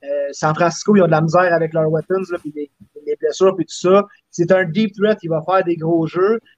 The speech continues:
Il est peut-être même disponible sur les waivers. Si vous avez de la place, vous cherchez un running, un wide receiver qui va avoir de la valeur, pas tout de suite, mais plus tard. Moi, je garde Brandon Ayuk. Un autre wide receiver, c'est Steven Sims à Washington.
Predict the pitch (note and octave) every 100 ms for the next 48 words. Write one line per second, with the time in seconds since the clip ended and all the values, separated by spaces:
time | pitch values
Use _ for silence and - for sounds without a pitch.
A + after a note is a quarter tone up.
0 | _ _ _ _ E3+ D#3+ G3 G3+ G3 -
1 | F#3+ G#3 G3 F3 E3+ E3+ D#3+ F3+ G#3 G#3
2 | - _ _ C#3 D#3+ E3+ F3 D#3+ F3+ G3
3 | G3 - D#3 D#3 D#3+ F#3 F#3+ E3+ D#3+ E3
4 | D#3+ D#3 D3+ D3 E3 F3 F3 - F3 F#3+
5 | F#3+ D3 D3+ D3+ D#3 E3 F3+ F3+ - G#3+
6 | G3 - G#3 G#3+ E3+ E3 D3 F3 F#3 F3
7 | F3+ E3 F3+ E3 D#3 D3+ D#3 D3 C#3 G3
8 | - _ _ _ _ _ _ - F3+ A3
9 | A3 G#3+ G3+ E3+ F#3+ A3+ - F3 - G#3
10 | G3 E3+ G#3+ A3 G#3 F3+ D#3+ D#3 D#3 D3+
11 | D3+ E3+ E3 E3+ - G#3